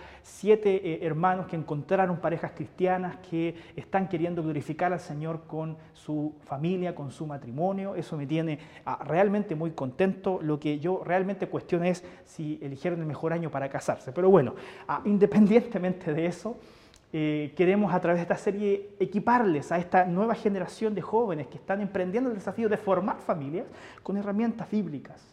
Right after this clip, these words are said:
para que ellos puedan glorificar al Señor con sus matrimonios. Y además,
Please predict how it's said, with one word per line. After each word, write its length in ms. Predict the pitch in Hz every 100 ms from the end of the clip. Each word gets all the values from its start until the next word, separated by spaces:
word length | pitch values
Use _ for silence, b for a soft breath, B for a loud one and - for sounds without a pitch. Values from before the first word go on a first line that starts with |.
| b b b
para 180 | - 156
que 80 | 165
ellos 140 | 175
puedan 280 | 175 175 175
glorificar 540 | 160 165 160 165 143 143
al 60 |
Señor 420 | - 143 123 123 - B B B
con 300 | - 135 151 B B
sus 400 | - - 143 -
matrimonios. 880 | 160 175 196 226 123 - - - - B B B
Y 120 | 233
además, 520 | 294 349 302 - -